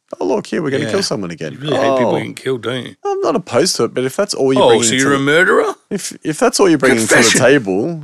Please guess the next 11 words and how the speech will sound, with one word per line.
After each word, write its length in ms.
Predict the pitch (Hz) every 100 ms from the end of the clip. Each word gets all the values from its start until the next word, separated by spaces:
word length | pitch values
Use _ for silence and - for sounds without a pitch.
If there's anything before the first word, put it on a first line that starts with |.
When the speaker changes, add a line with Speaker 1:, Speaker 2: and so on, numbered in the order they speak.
| 135
Speaker 1:
um, 460 | 127 131 131 131 - -
you 100 | 127
know, 100 | 117
you 140 | 131
might 180 | 160 -
need 140 | 123
to 80 | 120
do 160 | 113 107
something 520 | - 110 104 104 107 _
different. 360 | - 165 - - _ _ _ _ _ _ _ _
Speaker 2:
Yeah, 380 | 151 160 156 131